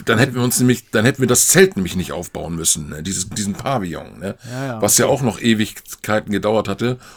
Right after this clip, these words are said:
Speaker 1: und wir natürlich auch dementsprechend nass geworden sind, ne? Also,
Speaker 2: Ja, ja.
Speaker 1: äh, Lars,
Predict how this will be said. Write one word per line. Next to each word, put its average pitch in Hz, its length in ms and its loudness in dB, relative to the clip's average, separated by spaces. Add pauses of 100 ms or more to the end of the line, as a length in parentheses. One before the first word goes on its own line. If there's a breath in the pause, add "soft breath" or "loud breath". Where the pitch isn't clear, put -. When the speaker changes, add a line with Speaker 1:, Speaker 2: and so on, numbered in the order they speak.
Speaker 1:
und 101 200 0
wir 123 100 8
natürlich 113 400 2
auch 107 100 -2
dementsprechend 110 600 2
nass 131 180 2
geworden 73 400 -8
sind, 71 400 -8
ne? 82 280 -6
Also, 85 560 -6
Speaker 2:
Ja, 120 180 -10
ja. 113 260 -8
Speaker 1:
äh, 92 220 2
Lars, 104 560 2